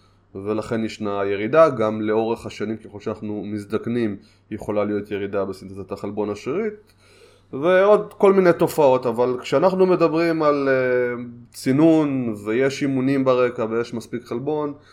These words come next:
אני לא רואה איזושהי סיבה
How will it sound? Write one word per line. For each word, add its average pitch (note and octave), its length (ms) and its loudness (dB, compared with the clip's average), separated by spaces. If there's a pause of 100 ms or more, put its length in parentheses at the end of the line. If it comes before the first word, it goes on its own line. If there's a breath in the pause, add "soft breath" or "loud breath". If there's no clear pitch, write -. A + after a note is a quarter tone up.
(360 soft breath)
אני A#2 260 -4
לא B2+ 300 2
רואה C3 220 4
איזושהי A#2+ 480 -4
סיבה A2+ 760 0